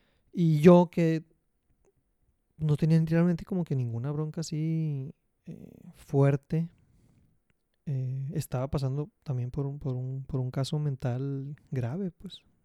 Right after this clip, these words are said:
hicieron estudios y todo, todo. O sea, afortunadamente mi cerebro funciona bien. No, no, no he tenido daños irreversibles. Pero sí me di cuenta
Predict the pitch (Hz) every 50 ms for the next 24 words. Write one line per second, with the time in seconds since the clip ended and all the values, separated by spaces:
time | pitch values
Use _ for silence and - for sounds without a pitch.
0 | _ - 156 - - 147 135 120 - _ 123 113 110 117 120 120 120 117 113 -
1 | - 127 135 151 151 - 190 202 202 - - 156 156 156 131 151 143 - 147 147
2 | 151 165 165 156 - 175 170 165 - - 131 123 127 139 139 131 120 117 123 135
3 | 127 135 135 156 175 175 - - _ _ _ _ _ _ - _ _ - - _
4 | _ _ _ _ _ _ _ _ _ _ - - - - 139 135 135 139 135 139
5 | - 139 131 135 139 143 143 139 139 135 135 135 139 135 - 147 143 143 139 139
6 | 135 127 123 131 127 - - 147 135 135 123 117 110 - 131 131 135 139 131 -
7 | - - - _ - - - _ _ _ _ _ _ _ _ _ _ - _ _
8 | _ _ _ _ _ _ - - - - _ _ _ _ - - _ _ _ _
9 | _ - - - - _ - - _ - - - - - - _ _ _ - -
10 | - _ - - - - - 175 170 160 160 143 - 175 165 160 160 165 165 -
11 | - - 180 160 151 147 143 135 - 151 135 131 127 - 156 160